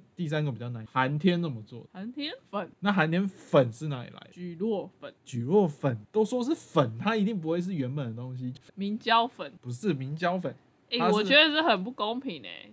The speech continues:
Speaker 2: 今天这集就完全把我当智障了呀。
Speaker 1: 不是，不是把你当智障，是你本来。
Speaker 2: <laughs> 本来就怎样？
Speaker 1: 寒天它是红枣。
Speaker 2: 红枣？
Speaker 1: 对，是藻类。
Speaker 2: 你是说那个中药的红枣吗？
Speaker 1: 红枣，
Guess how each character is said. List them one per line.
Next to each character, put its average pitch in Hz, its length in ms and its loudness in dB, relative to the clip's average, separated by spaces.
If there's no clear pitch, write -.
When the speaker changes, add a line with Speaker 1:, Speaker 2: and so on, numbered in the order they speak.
Speaker 2:
今 277 160 -12
天 320 160 0
这 330 140 0
集 233 200 -4
就 226 140 2
完 220 180 6
全 196 160 -6
把 190 100 0
我 190 80 2
当 180 180 -4
智 185 200 -12
障 175 240 -2
了 127 140 -10
呀。 143 340 -8
Speaker 1:
不 160 200 -2
是， 254 140 -6
不 175 120 -8
是 214 100 -4
把 196 140 2
你 147 60 2
当 160 200 2
智 165 160 -2
障， 151 200 -2
是 202 140 -2
你 180 100 2
本 127 300 -2
来。 113 300 -10
Speaker 2:
<laughs> - 160 -4
本 285 200 6
来 294 140 8
就 427 80 -6
怎 330 80 4
样？ 320 140 4
Speaker 1:
寒 156 280 -2
天 196 180 2
它 190 180 -2
是 185 320 -2
红 139 340 0
枣。 - 160 -8
Speaker 2:
红 254 140 -8
枣？ 220 460 2
Speaker 1:
对， 160 200 0
是 165 120 -4
藻 127 380 -4
类。 131 380 -2
Speaker 2:
你 202 100 -14
是 269 160 -12
说 262 260 -6
那 254 120 -8
个 233 120 -8
中 202 320 -10
药 208 220 -4
的 175 100 -4
红 170 260 -10
枣 - 240 -12
吗？ - 120 -20
Speaker 1:
红 131 220 -10
枣， - 240 -14